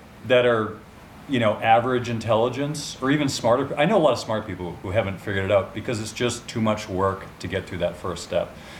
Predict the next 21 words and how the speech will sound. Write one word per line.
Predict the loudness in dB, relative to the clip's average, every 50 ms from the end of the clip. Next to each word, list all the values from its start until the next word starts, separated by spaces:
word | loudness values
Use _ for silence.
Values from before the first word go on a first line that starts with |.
| -18 -10 -2
So | 0 0
if | 0 2
you're | 0 -2
trying | 0 0 0 0 0 0
to | -4
transact | -6 -4 -2 -2 -2 0 0 0 0 0 -2
with | -8 -10 -6 -4
people | -4 -4 -4 -4 -6 -6 -8 -12 -16 -18 -18 -18 -18 -10 -4
that | -2 0
are | 0 0 0
actually | 0 0 0 0 -2 -4 -6 -4 -2 -2 -2 -2 -2 -2 -4 -6 -10 -10 -6
not | -2 2 2 4 4 4 2 0 -4 -8
into | -6 -4 -4 -2
Bitcoin, | -2 -2 -2 -2 -2 0 0 2 2 0 -2 -4 -4
it's | -6 -6 -6 -6 -12 -14 -16 -18 -10 -4
not | 0 2 4 6 6 4 4 2
gonna | 0 -2 -2
be | -2 -4
quite | 0 2 2 2 2
so | 2 0 0 0
liquid. | 0 -2 -4 -4 -6 -6 -6